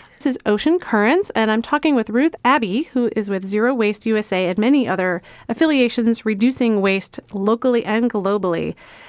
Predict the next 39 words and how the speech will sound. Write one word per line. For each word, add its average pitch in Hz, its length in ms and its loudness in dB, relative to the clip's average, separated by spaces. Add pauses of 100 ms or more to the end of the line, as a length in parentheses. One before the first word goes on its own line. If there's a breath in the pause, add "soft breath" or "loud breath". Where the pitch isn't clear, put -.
(280 loud breath)
I 285 80 4
want 427 220 4
to - 80 -8
talk 359 160 2
a 320 40 2
little 311 200 2
bit 254 120 0
about 208 480 2 (120)
this, - 300 -4
the - 80 -6
process. 185 440 0
We 196 60 -4
put 339 180 0
our 359 80 2
stuff 302 240 -2
in 320 80 4
the 294 100 2
bin, 202 180 0
we 170 80 0
take 240 260 -2
it - 80 -8
to - 80 -14
the 311 100 -2
curb, 190 560 0 (520 soft breath)
the 190 260 4
truck 269 340 0
comes 339 320 0
through, 180 480 0
everything 311 440 2
goes 233 200 2
in 202 80 2
the 185 60 -2
same 180 260 -2
truck. - 360 -6 (760 soft breath)
Like 214 160 2
the 202 80 -2
garbage, 233 800 2
the 185 80 -2
recycling, 202 920 0